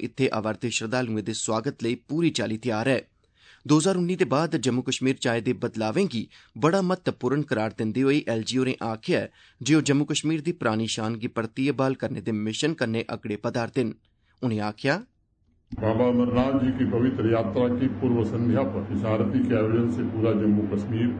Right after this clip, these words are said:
Speaker 2: एक नई आध्यात्मिक आभा का अनुभव कर रहा है। मैं समझता हूँ कि सनातन संस्कृति का केंद्र यह नगर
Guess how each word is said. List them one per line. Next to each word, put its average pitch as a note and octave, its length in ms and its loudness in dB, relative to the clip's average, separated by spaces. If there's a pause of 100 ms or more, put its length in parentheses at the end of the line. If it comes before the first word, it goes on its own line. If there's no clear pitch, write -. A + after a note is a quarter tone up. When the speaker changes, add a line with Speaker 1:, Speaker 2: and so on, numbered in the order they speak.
Speaker 2:
एक G#2+ 140 -2
नई C#3 320 4
आध्यात्मिक A#2 720 0
आभा A2 300 0
का A2+ 140 -2
अनुभव G2+ 400 4
कर G2 100 -2
रहा G2 240 -2
है। A#2 220 -6
मैं G#2+ 120 2
समझता A#2+ 440 2
हूँ C#3 180 2 (140)
कि A2+ 120 -8
सनातन B2+ 580 2
संस्कृति B2+ 640 0
का B2+ 120 4
केंद्र C3 380 2
यह A#2 140 2
नगर B2 360 2